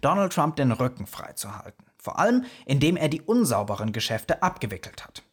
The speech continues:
Und diese unsauberen Geschäfte sind es jetzt aber, die ihm das Genick gebrochen haben. Denn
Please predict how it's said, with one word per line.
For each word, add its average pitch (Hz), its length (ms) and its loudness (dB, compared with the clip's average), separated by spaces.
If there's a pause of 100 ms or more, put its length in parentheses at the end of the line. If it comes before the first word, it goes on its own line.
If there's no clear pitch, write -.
Und - 200 -14
diese 208 220 2
unsauberen 208 640 2
Geschäfte 139 420 0
sind 208 180 2
es 233 100 0
jetzt 117 160 -4
aber, 143 360 2 (340)
die 143 140 4
ihm 147 180 2
das 113 220 2
Genick 139 260 4
gebrochen 101 540 -10
haben. 98 240 -8
Denn 107 240 -4